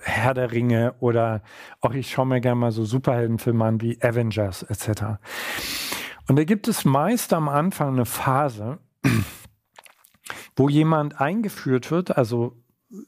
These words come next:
eine Spielfigur, die erstmal relativ unscheinbar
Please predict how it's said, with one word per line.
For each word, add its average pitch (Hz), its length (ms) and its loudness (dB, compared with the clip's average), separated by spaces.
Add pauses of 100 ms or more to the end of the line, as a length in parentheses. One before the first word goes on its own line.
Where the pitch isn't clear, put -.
(140)
eine 120 240 4
Spielfigur, 175 760 4 (520)
die 143 120 6
erstmal 156 320 2
relativ 165 460 0
unscheinbar 107 800 0